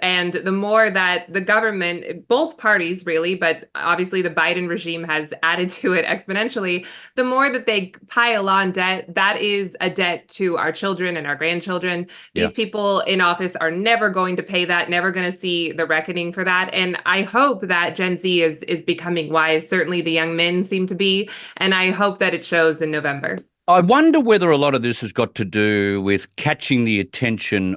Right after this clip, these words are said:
Speaker 2: of younger people on a social media platform, because Trump and his team do a fairly good job of social media. They, they tend to capture attention. He's a,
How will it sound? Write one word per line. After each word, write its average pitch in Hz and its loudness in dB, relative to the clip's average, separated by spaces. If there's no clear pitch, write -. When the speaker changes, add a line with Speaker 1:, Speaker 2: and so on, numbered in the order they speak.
Speaker 2:
of 92 2
younger 117 2
people 92 -2
on 90 -2
a 95 -8
social 98 0
media 92 2
platform, 76 -6
because 90 -2
Trump 170 2
and 147 4
his 131 2
team 117 0
do 107 2
a 101 2
fairly 131 0
good 101 -2
job 98 2
of 85 -4
social 85 -2
media. 76 -6
They, 117 2
they 113 0
tend 120 0
to 110 2
capture 151 0
attention. 104 -2
He's 110 0
a, 110 4